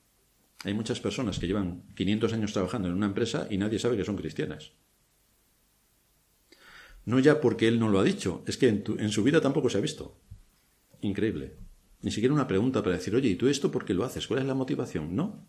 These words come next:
ha hecho lo que hace todo el mundo y no ha hablado de nada. Bueno, a lo mejor es una ventaja, mejor que no hable.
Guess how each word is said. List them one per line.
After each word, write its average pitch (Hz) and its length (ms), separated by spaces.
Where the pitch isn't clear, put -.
ha 101 80
hecho 107 160
lo 98 120
que 120 80
hace 92 200
todo 147 220
el 127 80
mundo 214 360
y 107 100
no 131 100
ha 135 40
hablado 139 320
de 98 100
nada. 85 400
Bueno, 113 160
a 104 40
lo 95 60
mejor 90 220
es 113 100
una 104 100
ventaja, 87 360
mejor 110 260
que 101 100
no 92 120
hable. 67 280